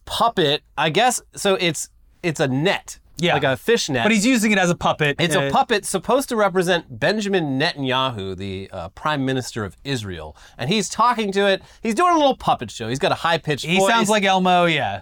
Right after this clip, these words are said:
Speaker 1: Uh, he's, uh, yeah, he's, uh, it's very strange.
Speaker 2: Look, that's just one of many clips from this appearance, and, uh,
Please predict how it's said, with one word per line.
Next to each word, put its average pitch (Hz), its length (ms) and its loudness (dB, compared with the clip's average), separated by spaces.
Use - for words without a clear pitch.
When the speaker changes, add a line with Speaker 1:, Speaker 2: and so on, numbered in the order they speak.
Speaker 1:
Uh, 135 540 2
he's, 135 360 -4
uh, 143 260 -6
yeah, 135 360 0
he's, 110 400 -8
uh, 104 260 -8
it's 196 180 0
very 196 300 4
strange. 131 500 0
Speaker 2:
Look, 220 220 2
that's 240 220 2
just 254 180 0
one 214 220 2
of 156 120 -2
many 175 240 2
clips 170 360 -2
from 185 160 0
this 180 160 0
appearance, 165 500 0
and, 175 320 -2
uh, 156 500 2